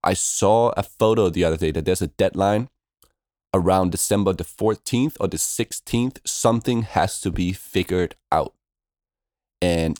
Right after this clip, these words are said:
that's extremely close to December twenty-first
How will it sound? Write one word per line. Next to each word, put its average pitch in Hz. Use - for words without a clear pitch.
that's 104
extremely 135
close 107
to -
December 107
twenty-first 95